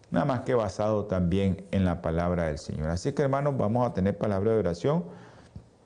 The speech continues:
y vamos a orar. Si alguno en el próximo programa quiere enviar, ya saben, ahí están los teléfonos, nos pueden llamar incluso, y vamos a tener palabra de oración.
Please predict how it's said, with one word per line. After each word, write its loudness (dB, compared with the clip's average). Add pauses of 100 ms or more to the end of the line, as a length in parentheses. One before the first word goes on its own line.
(1400)
y 4
vamos 0 (840)
a 0
orar. -2 (960)
Si -4
alguno 0 (540)
en 2
el 2
próximo 0
programa 0
quiere 2
enviar, 2
ya 0
saben, 0
ahí 2
están -2
los -4
teléfonos, 0 (520)
nos -2
pueden 2
llamar 2
incluso, 0 (520)
y -2
vamos 0
a -6
tener 0
palabra 0
de 0
oración. -6